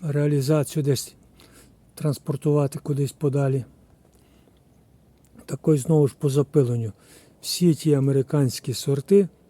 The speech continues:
кишмишні пречудово запилилися. На відміну від наших українських селекціонерів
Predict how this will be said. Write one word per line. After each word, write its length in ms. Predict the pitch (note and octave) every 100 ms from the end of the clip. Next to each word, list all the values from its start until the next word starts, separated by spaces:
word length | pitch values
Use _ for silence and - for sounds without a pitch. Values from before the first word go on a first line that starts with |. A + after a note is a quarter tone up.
| _
кишмишні 600 | D#3 - D3+ B2+ - A#2 - _ - _ _ -
пречудово 840 | D3 D#3 - D3 E3 F#3+ F#3 E3+ - _ _ _ -
запилилися. 920 | A#2+ D3 D3 D3 B2+ A#2 A2+ G#2 - - _ _ _ _ _ _ _ _ _ _ _ _ _ _
На 140 | C#3+
відміну 540 | C3+ C3+ D3+ F3+ E3+ C#3+ -
від 160 | C#3 C3+
наших 520 | D3+ C3+ - C3 - _ _ _ _ _ _ - _ _ _ G#3+
українських 920 | E3 C#3+ D3 F3+ F#3+ - F3 - -
селекціонерів 880 | - E3 D#3+ - D#3+ D#3+ D#3+ D3+